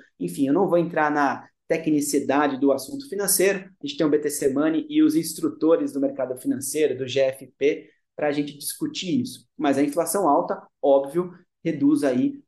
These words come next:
o poder de compra das pessoas. Então aqui, só pra citar alguns números, e o varejo de moda no mundo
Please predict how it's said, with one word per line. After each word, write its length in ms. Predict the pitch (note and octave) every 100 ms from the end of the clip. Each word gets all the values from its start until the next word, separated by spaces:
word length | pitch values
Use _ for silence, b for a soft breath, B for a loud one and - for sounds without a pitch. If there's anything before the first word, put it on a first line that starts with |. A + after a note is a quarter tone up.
| _
o 460 | D3 D3 C#3 A#2+ - -
poder 600 | D#3 C#3+ C3 D3 - - _ -
de 440 | C#3+ D3+ C3+ - -
compra 640 | E3+ D3 D3+ E3+ E3+ -
das 320 | C#3+ C#3+ C#3+
pessoas. 640 | - F3 - A2+ G2+ - - b b
Então 120 | D#4+
aqui, 360 | B3+ - A#3+ B3
só 160 | - A3
pra 140 | G#3+
citar 280 | F#3 F#3 F3
alguns 300 | E3+ G3 E3
números, 460 | F#3+ F#3+ F#3+ F#3+ - b
e 100 | F#3
o 60 | F#3+
varejo 320 | F3 E3+ D#3+
de 100 | D3+
moda 300 | D3 C#3 C#3+
no 140 | F#3+ G3
mundo 440 | E3+ F3 F3+